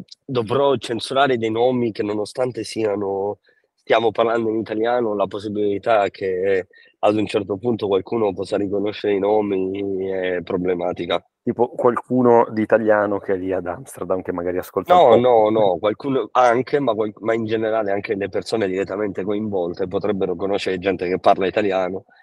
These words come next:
Speaker 2: Giusto,
Speaker 1: parte le
Speaker 2: giusto.
Speaker 1: persone che conosciamo noi, e quindi meglio censurare i nomi. Allora, venerdì sera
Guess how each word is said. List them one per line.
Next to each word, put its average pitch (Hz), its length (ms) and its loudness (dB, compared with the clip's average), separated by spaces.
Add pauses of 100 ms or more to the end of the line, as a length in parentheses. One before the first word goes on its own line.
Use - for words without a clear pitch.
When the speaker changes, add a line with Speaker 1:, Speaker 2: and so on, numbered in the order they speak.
(180)
Speaker 2:
Giusto, 92 140 -2
Speaker 1:
parte 95 280 2
le 90 60 -2
Speaker 2:
giusto. 92 120 -2
Speaker 1:
persone 90 320 -6
che 85 120 -10
conosciamo 90 520 -4
noi, 87 320 -2
e 87 100 -4
quindi 98 240 -2
meglio 101 380 0
censurare 98 640 4
i 92 60 -2
nomi. 90 300 -6 (2500)
Allora, 95 480 6 (320)
venerdì 127 480 4
sera 101 540 0